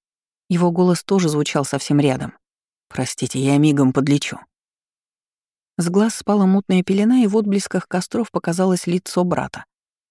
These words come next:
Его черты заострились и вытянулись от тревоги. Лайсви хотела было коснуться его, но её тело ослабло, а суставы ломило от малейшего движения.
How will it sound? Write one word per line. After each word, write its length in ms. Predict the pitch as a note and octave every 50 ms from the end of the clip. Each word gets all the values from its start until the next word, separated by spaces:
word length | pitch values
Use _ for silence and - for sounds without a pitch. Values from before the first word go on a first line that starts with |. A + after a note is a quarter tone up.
| _ _ _ _ _ _ -
Его 180 | D#3 C#3+ D3
черты 300 | C#3 - D3+ C3+ - D#3+
заострились 720 | D3 D3+ C#3 C3+ C#3 - - - E3 D#3+ D3 C#3+ B2+ - -
и 60 | B2+
вытянулись 560 | C3 D3+ - - C3+ B2+ B2+ C3 C3 - -
от 100 | C3+ _
тревоги. 480 | - - C#3 B2+ B2+ B2+ B2+ C3 - - _ _ _ _ _ _ _ _ _ _ _ _ _ _ -
Лайсви 360 | - D3 C#3+ C#3+ C#3 - - D3
хотела 340 | - D#3+ - - F3 E3+
было 220 | E3 E3 D#3+ E3 D#3+
коснуться 520 | - E3 E3 - - G3+ G3+ - - -
его, 240 | D3+ D3+ F3 F#3 F#3+
но 140 | F3+ E3 E3
её 240 | E3 E3 E3+ E3 D#3+
тело 320 | - - F3 F3 D#3+ D#3
ослабло, 520 | E3+ - - F#3+ F#3+ F#3 F3 E3+ C3+ B2+
а 60 | C3 -
суставы 440 | - E3 - - F3+ F3 E3+ E3+
ломило 420 | D#3 D#3 D3+ D#3+ E3+ F3+ F3+ E3 D3+
от 80 | -
малейшего 480 | - D3 D3 D#3 D#3+ D#3+ - - D3+ D3
движения. 640 | D3+ D#3 E3 E3+ E3 C3+ B2+ C3+ B2 G#2 - -